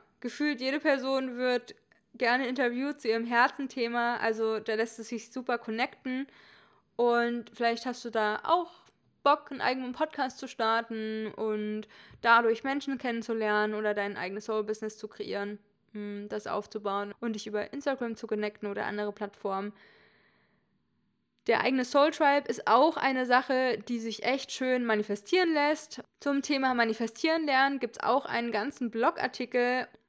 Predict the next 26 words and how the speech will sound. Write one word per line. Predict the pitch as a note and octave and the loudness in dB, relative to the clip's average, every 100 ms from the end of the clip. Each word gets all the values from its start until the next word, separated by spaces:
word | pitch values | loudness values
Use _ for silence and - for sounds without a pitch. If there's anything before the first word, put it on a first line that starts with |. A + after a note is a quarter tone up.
| _ _ | _ _
und | - C4+ - | -6 -4 -2
eine | A3 A#3 | -2 -2
Podcast-Folge | C4 - - A3 G#3 | -4 -6 -4 -2 -2
von | G#3+ G#3+ | -2 -2
mir. | G#3 G#3+ A3+ G#3 | 0 2 2 0
Wenn | A3 A3 A3+ | 0 0 0
du | A3 A3 A3 G#3+ - | 0 2 4 2 0
da | G3 G#3 | -2 0
mehr | G#3+ A#3 C#4 | 0 -2 0
erfahren | A3 - F#3+ G3 | -2 -2 -4 -2
möchtest, | G3 G3+ - C#4 C4+ - - | -4 -4 -2 -2 -4 -14 -8
findest | - C#4 - | 0 0 0
du | |
auch | C4 A3+ A#3 - | 2 4 2 0
auf | A#3+ | -2
meiner | A#3 G#3+ | 0 0
Website | G#3+ - G#3 G3+ - | 0 0 0 0 -2
oder | A3+ A#3 A#3 A#3+ A#3 - - | 0 2 4 2 -2 -16 -10
in | - A3+ | -4 -2
den | A#3 A#3 | -2 -4
Shownotes. | - A3 G3+ G3 D#3 G3 - - _ _ _ _ _ _ _ | -4 -4 -2 -6 -8 -10 -16 -18 _ _ _ _ _ _ _
Kommen | - E4+ E4+ F#4 - | 2 2 4 0 -2
wir | B3 C#4+ D4 - | 0 2 2 0
zum | B3 | 0
letzten | A#3+ C#4+ - B3+ A3 | 2 2 0 -8 -4
Punkt | - D4+ F#4+ A4 | 2 2 2 -2